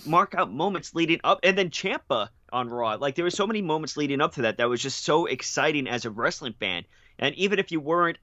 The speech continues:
if you start to fall off as a W W E fan, like, like yourself at the time,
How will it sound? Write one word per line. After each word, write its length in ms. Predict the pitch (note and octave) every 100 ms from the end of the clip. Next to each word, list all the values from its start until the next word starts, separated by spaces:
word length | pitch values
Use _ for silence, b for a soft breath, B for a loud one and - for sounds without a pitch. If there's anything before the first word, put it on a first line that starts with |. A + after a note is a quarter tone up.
| -
if 180 | D#3+ -
you 100 | F3
start 260 | - D#3+ G#3
to 80 | A#3
fall 300 | - D3 -
off 300 | C3+ B2 - -
as 180 | A#2+
a 60 | A2+
W 200 | A#2 A#2 A2+
W 160 | G#2+
E 100 | A#2+
fan, 280 | B2+ F2+ F2 - _ -
like, 280 | F#3 F3 D3
like 180 | E3
yourself 340 | D#3+ D3+ E3+ -
at 120 | A2+
the 80 | F2+
time, 260 | - C2+